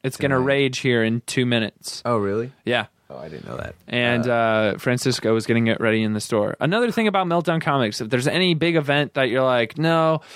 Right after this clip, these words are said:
Speaker 1: I can't go shopping for my comics right now 'cause some things," we usually have it on.
Speaker 2: Yeah.
Speaker 1: The Rams were playing just now, now that they're quote unquote home. And oh my God, is there so many
Speaker 2: <laughs>
Speaker 1: advertisements saying, "We're home."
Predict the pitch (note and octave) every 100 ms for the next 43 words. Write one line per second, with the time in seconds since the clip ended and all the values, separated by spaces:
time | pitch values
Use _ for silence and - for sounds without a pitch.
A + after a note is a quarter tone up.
0 | - - - - - - - - F#3+ F#3+
1 | F3+ E3+ F3 D#3+ D#3+ D#3+ D3 D3+ D#3 D3
2 | D3 C#3 C3+ C3 - C#3 C#3 C3+ - C#3+
3 | C#3 C3+ C3 B2 A#2 A2 G#2+ - - G#2+
4 | F#2 B2+ C3+ C#3+ C#3+ C#3+ C3+ C#3+ C3 B2+
5 | B2+ - B2+ B2 A#2+ A#2+ B2 B2+ A#2+ A2+
6 | A2+ A2 A2 G#2+ G#2+ - - E3+ F3 D3
7 | G#2 F#3+ A3 G#3 F#3+ - B2 C#3+ D#3 A#2+
8 | A2 D#3 F#3 F#3+ C#3+ A2+ A#2 A#2 A#2+ -
9 | C3 B2 A#2+ A#2 A#2 C#3 A#2+ A#2+ A2 A2
10 | A#2 A2 G#2+ A2 B2 A#2 A2 G#2